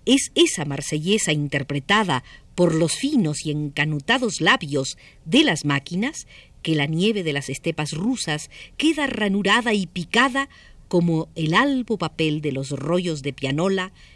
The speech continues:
quedando fijada en el paisaje esa música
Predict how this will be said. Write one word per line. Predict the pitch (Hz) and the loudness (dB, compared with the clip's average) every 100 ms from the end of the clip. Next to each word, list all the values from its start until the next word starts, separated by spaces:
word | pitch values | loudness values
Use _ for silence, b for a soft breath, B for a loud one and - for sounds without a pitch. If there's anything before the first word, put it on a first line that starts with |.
| b b | b b
quedando | - 156 185 240 226 214 | -2 2 2 2 0 -4
fijada | - - 170 139 131 | -8 -2 0 0 0
en | 135 | -4
el | 135 | -4
paisaje | 139 151 - 208 226 - 185 b b b | -6 -6 -6 -6 -6 -10 -14 b b b
esa | - 294 - | 2 2 2
música | 165 208 - 208 - 202 | -2 -2 -2 -8 -8 -10